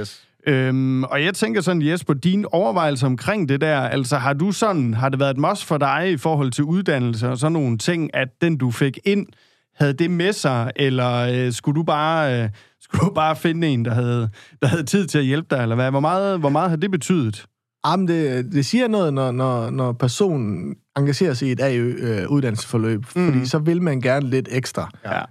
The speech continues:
Speaker 2: Ja.
Speaker 3: Øh, og jeg kan se fremadrettet, at det, at vi efteruddanner vores, øh,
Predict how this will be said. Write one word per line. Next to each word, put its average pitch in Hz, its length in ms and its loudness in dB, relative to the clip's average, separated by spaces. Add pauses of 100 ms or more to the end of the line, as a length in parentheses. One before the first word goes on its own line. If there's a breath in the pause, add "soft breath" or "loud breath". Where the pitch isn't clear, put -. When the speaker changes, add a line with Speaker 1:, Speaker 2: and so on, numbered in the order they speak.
Speaker 2:
Ja. 127 160 2
Speaker 3:
Øh, 120 160 -4
og 170 540 2
jeg 170 280 2
kan 165 140 2
se 190 360 0
fremadrettet, 127 800 0
at 123 240 -4
det, 185 160 4
at 135 180 -2
vi 160 220 0
efteruddanner 135 1120 0
vores, 101 540 -4
øh, 120 80 0